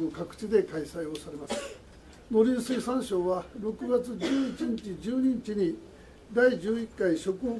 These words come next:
食育推進全国大会を福島県郡山市で開催をし、食育に積極的に取り組むボランティア団体等の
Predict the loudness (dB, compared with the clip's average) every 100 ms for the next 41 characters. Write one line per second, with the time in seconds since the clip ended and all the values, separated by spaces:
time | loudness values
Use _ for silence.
0 | -8 -12 -6 -2 0 -2 -2 -4 -2 -6
1 | -4 -4 -4 -8 -2 0 0 -6 -6 2
2 | 2 2 2 2 0 -6 -18 -20 -20 -18
3 | -18 -6 -4 0 0 0 0 0 -4 -12
4 | -20 -20 -20 -20 -20 -20 -14 6 6 8
5 | 4 2 0 4 4 4 -2 0 0 0
6 | -2 -4 -6 -10 -20 -20 -20 -2 0 4
7 | 2 4 2 0 0 -4 -4 -6 -4 -4
8 | 0 -2 0 0 0 0 0 -2 -12 -20
9 | -20 -20 2 4 4 4 4 4 2 2
10 | 6 6 6 0 0 -4